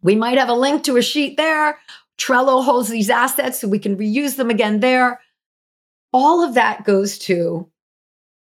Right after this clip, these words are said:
keep working on your process, right?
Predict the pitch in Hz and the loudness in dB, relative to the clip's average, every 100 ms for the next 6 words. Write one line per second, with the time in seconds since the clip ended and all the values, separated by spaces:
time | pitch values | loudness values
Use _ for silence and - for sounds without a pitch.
0 | _ - - 226 220 - 175 196 185 196 | _ -16 -10 -10 -10 -16 -8 -6 -6 -6
1 | 180 175 170 - 139 - - 156 - 160 | -6 -6 -6 -2 -2 -4 -12 -14 -6 0
2 | 202 | 0